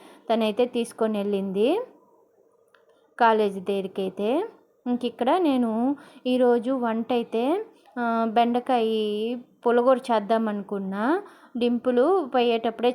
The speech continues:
చెప్పేశాడు, "పులగూరలు మట్టుకు నాకొద్దు, ఆ, నాకు పచ్చడన్నా చేయి కానీ పులగూర వద్దు" అని చెప్పేశాడు. ఇంక అందుకనే, ఆ, బెండకాయలతో పచ్చడి అయితే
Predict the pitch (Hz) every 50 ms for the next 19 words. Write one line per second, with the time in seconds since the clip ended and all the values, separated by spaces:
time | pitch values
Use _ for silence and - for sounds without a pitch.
0 | - 240 220 - 233 226 226 - 240 214 208 214 226 269 311 330 - - 233 233
1 | 233 226 226 233 226 226 226 220 226 220 214 208 254 247 269 254 240 220 208 -
2 | - 214 208 190 180 214 254 320 349 302 220 - - - - - _ - 226 226
3 | 220 220 220 220 220 220 214 208 208 - - 214 208 202 196 196 - 226 220 220
4 | - 233 240 240 233 233 240 247 240 240 226 214 214 226 214 220 233 254 - 254
5 | 240 240 226 233 226 220 214 202 190 202 214 214 220 208 - 208 208 - 202 202
6 | 202 - 208 196 196 226 302 320 269 240 233 214 208 214 220 220 - 226 214 214
7 | 214 247 330 415 403 - _ _ _ _ - _ _ - 240 226 220 220 220 220
8 | 226 220 220 220 214 233 226 240 233 233 226 247 240 226 214 220 214 202 - 226
9 | 254 302 359 392 339 269 247 254 - 226 220 226 - 240 233 233 226 220 226 240